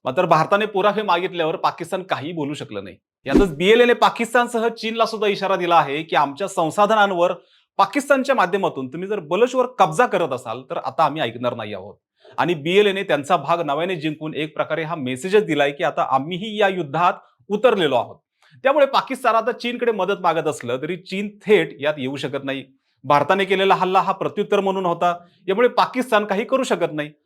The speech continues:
आणि बीएलए आर्मीने आता त्यांचा पाकिस्तानच्या ताब्यात असलेला बलोचचा भूभाग जिंकत हे दाखवून दिलंय की पाकिस्तानने आता बलोचच्या नादाला लागू नये. आता यामुळे मंडळी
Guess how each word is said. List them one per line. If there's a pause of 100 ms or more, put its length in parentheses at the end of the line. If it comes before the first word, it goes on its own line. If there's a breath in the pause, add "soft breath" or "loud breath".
(120)
आणि
बीएलए
आर्मीने
आता
त्यांचा (280 loud breath)
पाकिस्तानच्या
ताब्यात
असलेला
बलोचचा
भूभाग
जिंकत
हे
दाखवून
दिलंय
की
पाकिस्तानने
आता
बलोचच्या
नादाला
लागू
नये. (520 soft breath)
आता
यामुळे
मंडळी